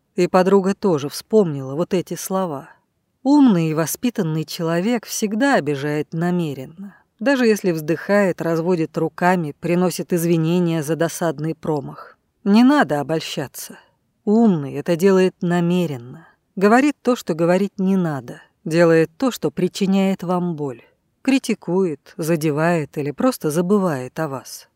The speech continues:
Пригласит в гости и уйдет. Или скажет что-то неприятное, ядовитое. Или передаст вам гадости, которые о вас говорят. Умный и воспитанный человек отлично знает, как делать не надо. И если делает, как не надо,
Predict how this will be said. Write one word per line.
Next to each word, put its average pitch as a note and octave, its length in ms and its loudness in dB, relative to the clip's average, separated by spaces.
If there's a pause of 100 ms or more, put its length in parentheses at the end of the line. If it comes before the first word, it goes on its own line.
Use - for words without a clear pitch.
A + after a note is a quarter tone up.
Пригласит C4 520 0
в A#3 80 -4
гости C4 340 -2
и F#3 40 4
уйдет. E3+ 680 -4 (240)
Или E3+ 220 2
скажет E3 440 -2
что-то - 380 -6
неприятное, D#3+ 960 -4
ядовитое. D#3+ 800 -6 (460)
Или G3+ 220 6
передаст G#3+ 540 0
вам F#3+ 240 2
гадости, D#3 540 -2
которые D#3 420 -4
о D3+ 40 -2
вас D3+ 200 -2
говорят. D3+ 480 -6 (600)
Умный F#3+ 400 4
и - 20 0
воспитанный D#3 680 -2
человек E3+ 540 -2
отлично E3 580 -4
знает, D#3+ 420 -4
как D#3 280 -4
делать E3 440 -2
не F3 200 2
надо. D3 400 -4 (460)
И F#3 100 4
если G#3 380 4
делает, G#3 500 0
как - 300 -4
не G3 200 4
надо, E3 460 -2